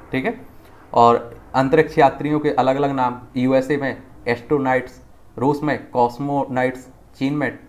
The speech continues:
टाइकोनाइट्स, ठीक है। अंतरिक्ष में मानव भेजने वाला भारत का चौदहवाँ राष्ट्र बना और इसको स्क्वा-, स्क्वाड्रन लीडर राकेश शर्मा अंतरिक्ष में जाने वाले एक सौ उनतालीसवें अंतरिक्ष यात्री थे।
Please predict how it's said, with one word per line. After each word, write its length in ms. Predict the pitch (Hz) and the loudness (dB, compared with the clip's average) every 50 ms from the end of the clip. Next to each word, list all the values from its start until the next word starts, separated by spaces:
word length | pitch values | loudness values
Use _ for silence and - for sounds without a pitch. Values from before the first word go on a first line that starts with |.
| - - | -2 2
टाइकोनाइट्स, 760 | 123 120 123 120 120 147 139 131 127 127 127 123 - - - - - - _ _ - - - | 4 4 4 4 0 0 -2 0 0 -2 -2 -4 -10 -18 -20 -20 -20 -20 _ _ -20 -6 -6
ठीक 100 | 160 196 | -4 -4
है। 160 | 254 - - - - - - - | -4 -10 -12 -20 -20 -20 -4 0
अंतरिक्ष 380 | - 127 131 - 190 196 196 214 | 0 0 2 0 -2 -2 -2 -2
में 60 | 202 | 0
मानव 340 | 185 165 156 156 170 190 175 | 4 4 4 6 4 2 2
भेजने 240 | 160 175 160 170 175 | 0 -2 -2 -2 2
वाला 240 | 170 165 170 170 | 4 6 6 4
भारत 340 | 160 139 143 143 135 151 151 - | 4 6 4 4 4 4 0 -2
का 60 | 147 | -4
चौदहवाँ 500 | - - 135 123 123 131 143 151 151 143 | -2 0 0 0 0 0 0 2 2 2
राष्ट्र 280 | 143 139 - - - | 2 0 0 -2 -6
बना 300 | 131 135 131 117 113 - - - | -6 -6 -6 -6 -10 -12 -6 -2
और 360 | 120 117 117 - - - - - | 0 0 0 -2 -4 -16 -12 -10
इसको 420 | - 127 - - - 127 - - - - - - - | -10 -10 -8 -6 -8 -8 -8 -10 -20 -20 -20 -20 -20
स्क्वा-, 680 | - - 131 127 - - 135 123 117 110 - - - - | -4 -2 -2 -2 -2 2 4 4 4 4 2 -8 -10 -10
स्क्वाड्रन 680 | - - - - 131 123 120 117 117 123 143 196 240 240 - - - _ _ - - _ _ - | -10 -8 -4 0 2 2 4 2 2 0 -2 -4 -6 -8 -12 -20 -20 _ _ -20 -20 _ _ -6
लीडर 280 | 113 123 131 139 160 143 | 0 0 2 4 4 4
राकेश 280 | 131 131 131 151 147 | 4 4 2 0 -2
शर्मा 260 | 147 - 139 135 143 143 | -2 -2 -2 0 0 0
अंतरिक्ष 380 | - 123 120 - 143 143 - | 0 0 -4 -6 -8 -6 -6
में 140 | 147 139 131 | -6 -4 -2
जाने 200 | 131 131 131 135 | -2 -2 -2 0
वाले 220 | 127 131 131 123 | 0 -2 -2 -2
एक 180 | - 123 120 - | -4 -6 -8 -6
सौ 100 | - 131 | -6 -6
उनतालीसवें 640 | 123 123 117 123 120 127 131 131 - 139 135 - - | -6 -2 -2 -2 -2 -2 -4 -6 -6 -6 -6 -6 -6
अंतरिक्ष 400 | 120 120 - 135 131 127 - - | -10 -8 -8 -8 -10 -10 -6 -8
यात्री 300 | 127 117 - - 120 113 | -8 -6 -6 -8 -10 -8
थे। 380 | - 113 107 - - - _ | -8 -12 -14 -14 -20 -20 _